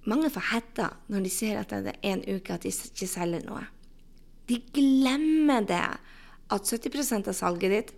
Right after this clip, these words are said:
får du siste dagene og siste timene. Og vet du hva? Det resultatet vil påvirke selvtilliten din. Så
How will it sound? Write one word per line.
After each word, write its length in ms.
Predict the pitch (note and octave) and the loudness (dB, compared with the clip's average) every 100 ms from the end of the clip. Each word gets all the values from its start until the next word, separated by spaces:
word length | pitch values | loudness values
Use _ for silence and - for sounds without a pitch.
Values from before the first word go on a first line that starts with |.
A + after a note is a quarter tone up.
| - | 0
får 140 | G3+ | 4
du 60 | G3 | 4
siste 440 | - G3+ - D#4+ B3 | 2 2 4 6 6
dagene 420 | G#3+ F#3+ F#3 C#3 - G#3+ | 6 4 2 0 -2 -2
og 80 | G#3+ | 0
siste 480 | - C#4 C4+ C#4 - | 0 2 0 -2 -4
timene. 800 | - C#4 D4 E4+ G4 F4 G#3+ - - - - - - - - - | 0 4 6 8 10 10 8 4 -10 -20 -20 -20 -20 -20 -20 -6
Og 80 | A#3 | 0
vet 140 | A#3 A#3 | 2 2
du 80 | |
hva? 140 | A#3+ C#4+ E4 - | 4 4 4 -4
Det 360 | F3+ E3+ C4 D4 | -10 0 4 6
resultatet 560 | D4 - - A3 A3+ F#3+ | 4 2 0 -2 -2 0
vil 140 | F#3 F3+ | 0 -2
påvirke 400 | - G#3+ G#3+ G#3 | -2 -2 -2 -4
selvtilliten 640 | F3 F3+ - B3 B3+ - - | -4 -4 -2 -2 -2 -2 -4
din. 140 | - - - - | -6 -12 -18 -12
Så 220 | - C4 | 4 6